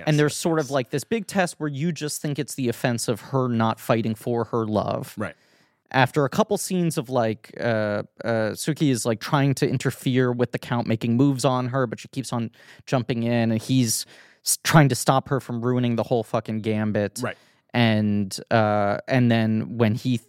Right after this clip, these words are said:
Speaker 1: when she thinks it is finally the move where they are going to get her committed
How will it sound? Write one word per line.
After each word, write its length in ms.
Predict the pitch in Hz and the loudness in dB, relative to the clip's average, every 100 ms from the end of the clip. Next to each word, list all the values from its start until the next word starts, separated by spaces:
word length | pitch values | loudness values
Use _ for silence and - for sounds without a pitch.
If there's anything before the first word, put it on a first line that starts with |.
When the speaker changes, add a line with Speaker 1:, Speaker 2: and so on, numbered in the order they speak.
| - | -8
Speaker 1:
when 220 | 175 160 | 4 4
she 300 | 156 - 220 | 4 0 0
thinks 360 | 208 - - - | 2 2 2 2
it 100 | 143 | -2
is 120 | 139 | 0
finally 320 | - 147 147 | 0 0 2
the 80 | 131 | 0
move 260 | 123 120 110 | 2 2 0
where 120 | 110 | -2
they 180 | 113 113 | 0 0
are 120 | 110 | 0
going 240 | 113 110 | -2 -4
to 140 | 107 107 | -4 -6
get 480 | 104 107 107 - - _ _ _ _ _ | 0 0 0 -6 -16 _ _ _ _ _
her 420 | - 135 113 107 - _ - | -2 2 2 0 -6 _ -4
committed 520 | 107 101 95 98 | 0 0 0 -4